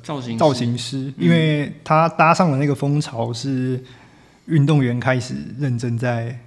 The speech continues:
Speaker 2: 打扮自己的时候。
Speaker 1: 嗯。
Speaker 2: 嗯，对，我觉得这个，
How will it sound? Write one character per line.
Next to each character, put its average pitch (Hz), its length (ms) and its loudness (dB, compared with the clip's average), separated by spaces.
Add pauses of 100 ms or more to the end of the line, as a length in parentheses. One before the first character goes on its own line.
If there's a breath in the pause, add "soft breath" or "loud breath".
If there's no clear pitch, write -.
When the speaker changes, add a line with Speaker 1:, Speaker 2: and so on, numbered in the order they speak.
(580)
Speaker 2:
打 131 160 4
扮 135 140 4
自 135 100 0
己 - 140 -4
的 - 60 -10
时 - 140 -12
候。 - 200 -10 (800 soft breath)
Speaker 1:
嗯。 127 180 -8
Speaker 2:
嗯， 143 140 -6 (120)
对， - 200 -20
我 143 100 -4
觉 139 80 0
得 147 80 4
这 165 100 2
个， - 160 -6